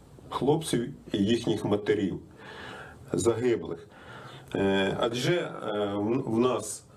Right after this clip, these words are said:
все, що наповнюється в бюджеті, це наповнюється за счет військових. Це їхні високі зарплати і тому подобне.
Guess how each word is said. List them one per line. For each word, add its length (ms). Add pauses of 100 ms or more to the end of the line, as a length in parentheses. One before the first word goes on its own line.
(720)
все, 320
що 180
наповнюється 880
в 40
бюджеті, 640
це 180
наповнюється 580
за 160
счет 380
військових. 760 (380)
Це 220
їхні 380
високі 460
зарплати 520
і 40
тому 280
подобне. 500